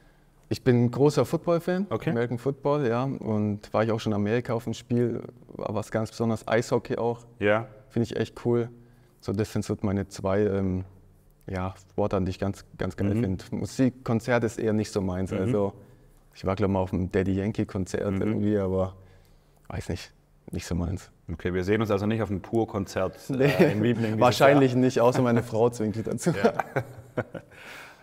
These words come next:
Speaker 2: Frühaufsteher oder Morgenmuffel?
Speaker 1: Morgenmuffel,
Speaker 2: Morgenmuffel.
Speaker 1: ganz klar, leider. Ja, das ist auch mit den Kindern manchmal, pff,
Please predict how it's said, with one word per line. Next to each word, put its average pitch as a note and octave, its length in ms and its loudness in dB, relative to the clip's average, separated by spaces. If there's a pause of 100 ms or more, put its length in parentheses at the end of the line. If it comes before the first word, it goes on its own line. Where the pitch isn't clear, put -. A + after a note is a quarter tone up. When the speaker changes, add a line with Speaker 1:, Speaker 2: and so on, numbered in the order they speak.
(460)
Speaker 2:
Frühaufsteher D3+ 680 8
oder A#2+ 220 8
Morgenmuffel? A2 760 4 (440)
Speaker 1:
Morgenmuffel, G2+ 600 -4 (140)
Speaker 2:
Morgenmuffel. A2 220 2
Speaker 1:
ganz G2+ 220 0
klar, F#2+ 280 -8
leider. F#2+ 360 -4 (1160)
Ja, A#2+ 200 6
das A#2+ 100 0
ist - 80 0
auch C3+ 180 6
mit C3 140 2
den C3 120 4
Kindern D#3 340 0
manchmal, C#3 340 0
pff, - 320 -20